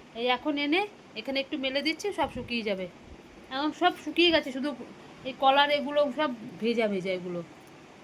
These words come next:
এই খেলাম, এই খাওয়া দাওয়া কমপ্লিট হলো। এই করতে করতে আমার দেরি হয়ে যায়, রান্নাবাড়ি করতে এত দেরি হয় না, যে এই others কাজ করতে আমার দেরি হয়ে যাচ্ছে, ঠিক আছে?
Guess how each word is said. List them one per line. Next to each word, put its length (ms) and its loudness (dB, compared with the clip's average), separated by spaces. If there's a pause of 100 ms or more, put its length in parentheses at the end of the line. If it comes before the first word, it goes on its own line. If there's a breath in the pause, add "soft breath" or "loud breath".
(540)
এই 140 4
খেলাম, 440 6 (520)
এই 80 -2
খাওয়া 280 4
দাওয়া 180 2
কমপ্লিট 520 0
হলো। 220 -4 (1400)
এই 160 0
করতে 300 -6
করতে 260 -2
আমার 220 4
দেরি 280 6
হয়ে 160 6
যায়, 140 2
রান্নাবাড়ি 480 6
করতে 260 0
এত 140 2
দেরি 260 4
হয় 140 4
না, 120 0
যে 120 0
এই 100 2 (460)
others 340 4
কাজ 140 6 (120)
করতে 220 -4
আমার 200 0
দেরি 220 -2
হয়ে 160 -2
যাচ্ছে, 380 -8 (760)
ঠিক 120 -4
আছে? 320 2